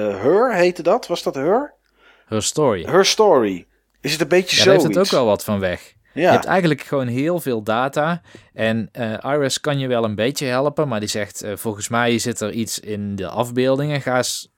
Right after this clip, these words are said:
Speaker 2: naar haar foto's en kijk of dat er een foto tussen zit die daar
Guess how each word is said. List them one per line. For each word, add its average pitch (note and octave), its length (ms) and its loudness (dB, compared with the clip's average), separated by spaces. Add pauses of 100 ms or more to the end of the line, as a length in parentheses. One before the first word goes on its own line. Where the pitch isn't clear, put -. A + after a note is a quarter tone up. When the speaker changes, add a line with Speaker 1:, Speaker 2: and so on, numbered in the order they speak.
(160)
Speaker 2:
naar A#2 160 0
haar G2 140 0
foto's C3+ 760 0 (540)
en G#2 180 -10
kijk B2 260 2
of A2 80 -4
dat A2 140 -2
er G#2 60 -8
een G#2 80 -4
foto C3 420 0
tussen A#2 340 -2
zit G#2+ 400 -2
die G#2 460 -6
daar G2 420 -2